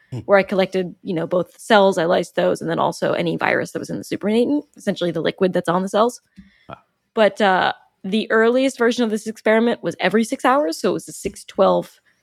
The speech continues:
Speaker 2: twenty-four, six,
Speaker 1: Mm-hmm.
Speaker 2: twelve, eighteen, twenty-four. An eighteen hour
Speaker 1: Ooh.
Speaker 2: time point is the one that really, really sucks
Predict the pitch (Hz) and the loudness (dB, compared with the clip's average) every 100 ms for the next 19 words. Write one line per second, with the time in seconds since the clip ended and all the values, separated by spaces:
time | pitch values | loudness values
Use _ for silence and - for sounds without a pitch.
0 | _ _ - 202 202 180 - 185 175 170 | _ _ -4 0 2 0 -2 -2 -2 -4
1 | - - - - 302 - 254 - - 226 | -6 -10 -10 -4 -4 2 4 4 2 2
2 | 240 - 196 170 - 175 - - - - | 2 0 -6 -4 -6 -8 -4 -4 -4 -6
3 | 226 - 269 277 - 247 190 180 190 180 | -10 0 2 2 2 4 4 2 0 -2
4 | 170 160 - - _ _ - 170 196 196 | -4 -6 -8 -8 _ _ -16 -6 -4 -2
5 | 185 190 214 214 208 208 220 - - 214 | -2 0 2 4 4 4 2 -2 0 0
6 | - - | -2 -20